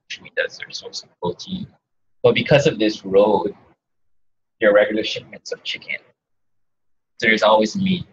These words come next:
And there's a cultural thing of, like, having to have meat in every meal. So by that, by this road, they're able,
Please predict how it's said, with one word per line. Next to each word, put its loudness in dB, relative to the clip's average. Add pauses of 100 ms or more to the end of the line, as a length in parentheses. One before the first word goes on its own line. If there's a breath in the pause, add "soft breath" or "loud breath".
(140)
And 4
there's 4
a 0
cultural 0
thing -4
of, -2 (120)
like, -6 (300)
having -2
to -16
have -2 (160)
meat -18 (140)
in -6
every -8
meal. -8 (840)
So 6 (480)
by 6
that, 8 (400)
by 4
this -6
road, 2
they're 0
able, 2